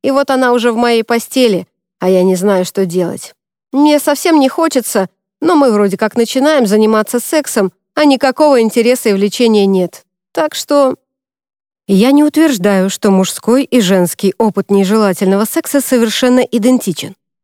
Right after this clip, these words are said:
К последнему курсу колледжа девушки в два раза чаще подвергаются сексуальному насилию, чем парни,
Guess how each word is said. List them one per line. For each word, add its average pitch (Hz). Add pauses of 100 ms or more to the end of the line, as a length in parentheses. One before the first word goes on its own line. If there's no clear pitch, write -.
(260)
К -
последнему 269
курсу 247
колледжа 247
девушки 247
в 233
два 233
раза 247
чаще 247
подвергаются 185
сексуальному 190
насилию, 269
чем 302
парни, 180